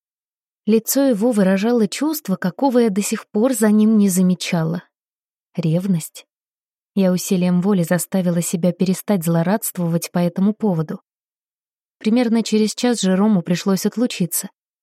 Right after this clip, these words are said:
и я снова осталась в толпе без пары, слегка навеселее, оттого гораздо болтливее, чем обычно.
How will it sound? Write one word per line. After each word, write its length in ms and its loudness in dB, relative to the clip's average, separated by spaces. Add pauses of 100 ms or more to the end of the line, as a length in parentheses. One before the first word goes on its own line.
и 60 0
я 100 2
снова 340 0
осталась 440 -2
в 80 -18
толпе 340 -2
без 240 -4
пары, 320 -6 (320)
слегка 420 -4
навеселее, 640 0
оттого 360 -2
гораздо 400 -2
болтливее, 600 0
чем 260 0
обычно. 500 -4